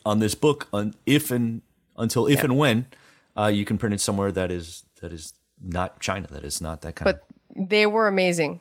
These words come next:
Speaker 2: And that's something that I think might not have ha-, happened, you know, for example, if July eleventh hadn't happened. If, you know, if, if, if that narrative, you know, on the larger scale and where everything interconnects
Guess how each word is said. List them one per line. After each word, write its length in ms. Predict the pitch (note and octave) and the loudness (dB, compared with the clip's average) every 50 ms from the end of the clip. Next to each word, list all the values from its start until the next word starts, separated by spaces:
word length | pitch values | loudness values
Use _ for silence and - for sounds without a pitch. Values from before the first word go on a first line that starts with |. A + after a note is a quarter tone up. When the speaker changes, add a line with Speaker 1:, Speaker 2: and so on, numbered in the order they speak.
| _ _ - | _ _ 0
Speaker 2:
And 180 | F#3+ F#3+ F#3+ | 2 2 4
that's 220 | F#3 F#3+ F#3+ F#3+ - | 4 2 2 2 2
something 320 | - G#3+ G#3 G3+ G3+ G3 | 0 0 2 2 2 4
that 140 | F#3 F3+ F3 | 4 6 6
I 100 | F3 F3 | 4 4
think 240 | - - F#3 E3+ F#3 | 2 0 -2 0 2
might 200 | F3+ E3+ E3+ D#3+ | 2 4 4 4
not 120 | E3 E3 | 4 4
have 120 | E3 D#3+ | 2 2
ha-, 100 | F3 E3 - - F3+ | 2 2 2 2 2
happened, 580 | E3 D#3 F#3 F3 E3+ - E3+ E3 E3 E3 D#3+ - | 4 4 4 4 4 2 2 2 2 0 0 2
you 100 | F3 E3+ | 2 4
know, 260 | E3 D#3+ D#3+ E3 E3+ - | 4 2 2 0 -4 -6
for 220 | - - F#3 E3+ | 0 4 4 4
example, 680 | E3 E3 E3 E3 F#3 F3 E3 D#3+ - D#3+ D#3 D3+ D#3 D#3 - - - - _ _ _ _ - | 4 2 2 2 4 4 4 2 0 0 0 0 0 -2 -6 -12 -20 -20 _ _ _ _ 4
if 280 | G3 F#3+ F#3 F3+ - - G#3+ | 4 4 4 2 0 -4 -4
July 360 | G3+ D#3 F3 F3 E3 D#3+ D#3 | -2 2 2 4 4 6 6
eleventh 400 | D#3+ D#3 D3 C#3 C3+ C#3 D3+ D3 | 4 4 4 2 2 2 0 0
hadn't 240 | D#3 D#3 D#3 D#3 D#3 | 2 2 2 2 2
happened. 420 | D3+ - - - - C3+ C3 - - _ _ _ _ _ _ _ _ _ _ - | 2 2 0 0 -4 -6 -6 -8 -12 _ _ _ _ _ _ _ _ _ _ 0
If, 500 | G3 F#3 F#3 F3+ E3+ - - - - - - | 2 4 4 2 0 -4 -12 -20 -20 -10 -2
you 120 | - G#3 F#3+ | 2 4 4
know, 180 | F3+ F3 E3 - - | 6 4 4 2 0
if, 320 | F#3+ F3+ F3+ F3+ F3 - - | 0 0 0 -2 -4 0 2
if, 260 | G3+ F#3 F3+ - - _ _ | 4 4 4 2 -4 _ _
if 220 | - G3 F3+ F3 F3 | 2 2 2 2 2
that 220 | F#3 F3+ F3+ - | 2 4 4 4
narrative, 440 | F#3 F3+ F3 F3 E3+ F3 E3+ E3+ F3 - _ _ _ _ _ _ _ _ - | 4 4 4 4 2 0 -2 -6 -10 -16 _ _ _ _ _ _ _ _ -2
you 140 | G3 F#3 F3+ | 0 2 4
know, 380 | E3+ D#3 D3 D3+ D#3 F3+ F3+ - - | 4 4 4 4 2 0 -2 0 2
on 180 | - F3 F3 F3+ | 2 2 4 2
the 100 | F3+ F3 | 2 0
larger 400 | F3 F3 F3+ F#3 F#3+ F#3 F#3 F3+ | 2 2 4 4 2 2 0 -4
scale 360 | - - - F3+ E3+ E3 E3 | -4 0 2 4 4 4 4
and 280 | - - E3+ F3 F3 | 4 4 4 4 4
where 140 | E3+ F3 E3+ | 4 4 4
everything 340 | E3 E3+ D#3+ E3+ - E3+ E3 | 4 4 2 0 0 2 2
interconnects 680 | E3 D#3+ D3+ - - - E3+ E3+ D#3+ D#3 D#3 - - | 2 0 0 -2 -2 2 4 4 4 4 2 0 -6